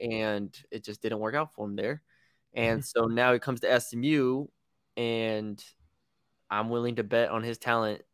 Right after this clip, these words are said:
Speaker 1: any day of the week at S M U.
Speaker 2: Yep.
Speaker 1: So I, I don't have a ton more to say on him because I think a lot of this is potential and projecting to a degree.
Speaker 2: Mm-hmm.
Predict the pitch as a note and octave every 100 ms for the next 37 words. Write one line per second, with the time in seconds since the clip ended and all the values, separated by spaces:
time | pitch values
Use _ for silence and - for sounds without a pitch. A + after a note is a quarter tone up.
0 | - A2+ A2+ G#2+ A2 G#2+ G#2 A2 G2+ _
1 | - _ A2+ G#2+ G#2 - G#2+ G#2 G2 G2
2 | G#2 _ _ _ - B2+ A2+ G2 F#2 F#2
3 | - _ _ - - - _ _ _ -
4 | B2+ D#3+ C#3 - C#3+ C3+ C3+ C3 A2 B2
5 | B2+ A#2 B2+ A#2+ A2 A#2 G#2+ G2 - -
6 | - A2 C3 A#2 A2+ A#2+ A2 A2 - A2
7 | - A2 - A#2+ - D3+ C#3 G2+ A2 G2+
8 | A#2+ C3 - E3+ F3 - F3 F3+ F3 E3
9 | B3 - - G#3